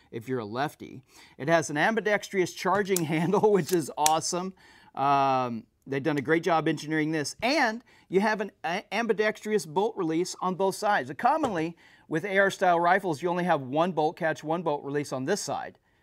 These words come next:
And that's it right there. And I'm gonna lock this, uh, bolt back. And I'm gonna show you, we actually have one on this side as well, right there. And there you go. Uh, no holes unbarred. They have left, uh,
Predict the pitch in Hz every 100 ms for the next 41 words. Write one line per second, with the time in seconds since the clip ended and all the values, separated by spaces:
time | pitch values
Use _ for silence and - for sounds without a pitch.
0 | - - - 131 147 170 - 185 151 143
1 | - 170 156 95 120 127 135 160 160 139
2 | - - 127 120 104 139 175 135 151 170
3 | 127 - - 147 - 147 165 160 214 220
4 | 196 240 - 277 208 220 208 202 233 247
5 | - 208 233 226 196 208 320 - 233 254
6 | - 214 240 247 294 285 233 - _ -
7 | 208 226 277 302 - - - - - _
8 | _ _ _ 151 190 226 226 254 202 -
9 | - - - 156 151 151 165 208 254 233
10 | 226 208 208 185 190 190 185 180 - -
11 | - - _ _ - - 165 165 165 160
12 | 151 143 135 147 143 - 143 117 107